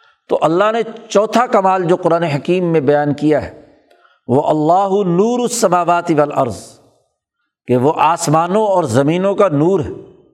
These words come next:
وہ انرجی ہے، وہ توانائی ہے، روشنیوں کا وہ سفر ہے جو ان تمام کمالات کے اندر توانائی بھرتا ہے۔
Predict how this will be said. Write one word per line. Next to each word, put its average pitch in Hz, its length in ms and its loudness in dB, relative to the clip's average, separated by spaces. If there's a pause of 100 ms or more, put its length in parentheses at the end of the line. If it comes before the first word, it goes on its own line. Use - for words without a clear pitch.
(1200)
وہ 165 200 2
انرجی 185 600 0
ہے، - 220 -8 (800)
وہ 120 240 0
توانائی 160 600 0
ہے، 107 180 -6 (680)
روشنیوں 175 840 0
کا 208 140 2
وہ 170 220 0
سفر 196 420 0
ہے 110 320 -4 (840)
جو 143 200 2
ان 220 220 0
تمام 196 480 -2
کمالات 170 600 0
کے 180 100 4
اندر 180 380 0
توانائی 185 500 0
بھرتا 139 420 -2
ہے۔ - 120 -20